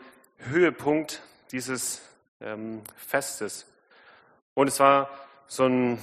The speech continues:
Art Feuerfest, ja, man hat eben verschiedene Lichter halt, äh, angezündet und so pro Tag wurden es immer mehr.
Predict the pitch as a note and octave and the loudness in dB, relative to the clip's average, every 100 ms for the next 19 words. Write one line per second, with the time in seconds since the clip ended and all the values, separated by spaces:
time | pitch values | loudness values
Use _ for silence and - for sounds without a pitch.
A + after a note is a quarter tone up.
0 | - A#2 A#2+ G#2+ - A#2+ D#3+ D#3+ D#3 E3 | -4 0 0 -2 2 4 4 2 0 -2
1 | C3+ C#3+ C#3 C3+ C3+ C3 B2+ A#2+ A#2 B2+ | 2 4 4 2 -2 0 0 -2 -6 -8
2 | C#3+ A#2+ C#3+ - D3+ C3+ B2+ - B2 A#2+ | -4 -4 -4 -4 0 0 -2 -2 2 4
3 | A2+ - C#3+ D#3+ - D#3 E3 E3+ - - | 2 -2 -2 -2 -2 -2 0 0 -4 -4
4 | B2 A#2+ C3 B2 A#2 - - B2+ B2+ C3 | -2 0 2 2 0 -8 -6 -2 2 2
5 | C3+ C3 A#2 C3 A#2+ A2 A#2+ D3 | 2 -2 -2 0 0 2 2 2